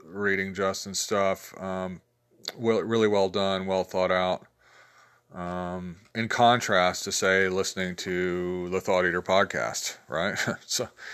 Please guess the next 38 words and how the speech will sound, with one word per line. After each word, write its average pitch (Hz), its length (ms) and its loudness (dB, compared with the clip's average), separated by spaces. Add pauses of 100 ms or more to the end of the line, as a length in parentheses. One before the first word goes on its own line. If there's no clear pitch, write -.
(360)
anyway, 110 560 6
uh, 98 380 2 (1500)
a 135 100 -2
while 160 320 8
back, 135 440 6
maybe 147 220 0
a 120 60 2
month 101 300 -4
and 95 100 -10
a 90 40 -6
half 101 260 -4
ago, 98 220 -4
something 92 260 -6
like 92 140 -10
that, 98 520 0
um, 95 460 -6 (300)
Justin 113 420 -2
did 101 160 -2
a 92 260 2
review 95 460 -2
of 90 160 -2
Dragon 92 460 0
Heist, 87 580 -4
the 90 60 -12
book, 92 440 -2
and 90 220 -6 (720)
was, 110 220 -4 (100)
was 135 240 -6
not, 127 420 2
um, 95 380 0 (320)
kinda 143 180 -2
liked 123 280 4
the 101 40 -8
premise, 117 460 -2
I 117 60 -2
think, 120 240 -4
but 101 80 0
it - 140 -2